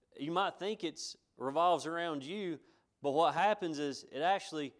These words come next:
disturbs and disrupts other people. People can see it when you're self-centered. People see it when you're not worshiping with the rest of us. And sometimes it's kinda like that one bad apple in a basket.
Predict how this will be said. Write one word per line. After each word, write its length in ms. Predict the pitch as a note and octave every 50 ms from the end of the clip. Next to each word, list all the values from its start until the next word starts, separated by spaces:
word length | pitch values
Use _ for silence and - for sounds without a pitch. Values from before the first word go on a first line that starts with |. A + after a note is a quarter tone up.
| _ _ _ _ _ _ _ _ _ _ _ _ _ _ _ -
disturbs 640 | B2+ - - - - E3 E3+ F#3 F#3 F3+ D#3+ A#2+ C#3
and 120 | C#3 C#3+
disrupts 600 | C#3+ C#3+ - - D#3 E3+ F#3+ F#3+ F3+ D3+ - - - -
other 260 | E3+ F#3 F3 F#3 D#3+
people. 480 | - F3+ G#3 A3+ - - B2+ G#2 F2+ _ _ _ _ _ _ _ _ _ _ _ _ _ _ _ -
People 240 | E3+ E3 - G#3+ F#3
can 200 | - F#3+ F3+ -
see 320 | - - G3 A3 A#3+ G#3+
it 160 | F3 - - -
when 200 | B2+ D#3 D#3 D3
you're 120 | D3 D3+ C3
self-centered. 720 | - - C#3+ C3+ A#2+ - - - - A#2+ A2+ A2 G2+ -
People 280 | - F3+ F#3+ - F3
see 340 | - - - G3+ A3 A#3+ A3+
it 120 | F#3 - - - - _ _ _ -
when 180 | D#3+ E3 D#3 D#3+
you're 160 | F3+ F3+ E3
not 320 | D#3+ E3+ F3 D#3 - C3
worshiping 560 | C#3 D#3+ G3 F#3+ - - - - - C#3+ C3+
with 160 | C#3 D#3+ D3+ -
the 80 | B2
rest 320 | C3 E3+ G3+ F#3+ - - B2+
of 180 | A2+ A2 G#2 G2+
us. 120 | - -
And 80 | G#2+ -
sometimes 720 | - G3+ B3+ C4 B3+ - D#3 C#3+ D3 E3 E3+ - - - _ _ _ _ _ _ _ _ _ _ _ _ _
it's 100 | _ -
kinda 200 | - - F3+ E3+ E3+
like 180 | F3 D#3+ - -
that 120 | E3 C#3
one 220 | D#3 F3+ F3+ E3+
bad 200 | E3+ E3+ E3+ E3+
apple 300 | F3 F#3 F3 F3 F3 E3+
in 60 | E3 D3+
a 60 | D3
basket. 460 | D#3+ F3+ G3 G3 - - F#3+ -